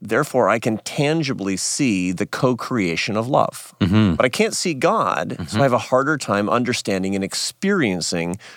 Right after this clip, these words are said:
Speaker 1: co-creation. So the objective is to experience co-creation of love
Speaker 2: Mm-hmm.
Speaker 1: where I can't see it because it's
Speaker 2: Mm-hmm.
Speaker 1: not another person.
Speaker 2: I can't see it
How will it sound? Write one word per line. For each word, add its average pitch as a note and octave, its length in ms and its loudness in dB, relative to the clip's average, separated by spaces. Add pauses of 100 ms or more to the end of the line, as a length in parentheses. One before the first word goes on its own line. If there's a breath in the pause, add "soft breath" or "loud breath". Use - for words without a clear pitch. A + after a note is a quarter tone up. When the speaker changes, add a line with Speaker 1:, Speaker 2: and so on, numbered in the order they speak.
Speaker 1:
co-creation. F#2+ 840 0
So - 140 0
the C3 80 4
objective G#2 880 -2 (440 loud breath)
is B2 180 2
to C3 120 4
experience C#3 760 0
co-creation E2 1040 -2 (260)
of G2 160 4
love D#2+ 400 0 (120)
Speaker 2:
Mm-hmm. F2+ 240 -6
Speaker 1:
where A#2+ 160 2
I G#2+ 80 2
can't - 320 -2
see C#3+ 420 -2
it - 120 -8 (180)
because - 160 -4
it's F#2+ 100 -2
Speaker 2:
Mm-hmm. G2+ 80 0
Speaker 1:
not G#2 80 2
another F#2+ 220 0
person. - 580 -4 (180)
Speaker 2:
I G#2 80 2
can't C#3 280 0
see C3+ 260 2
it - 280 -2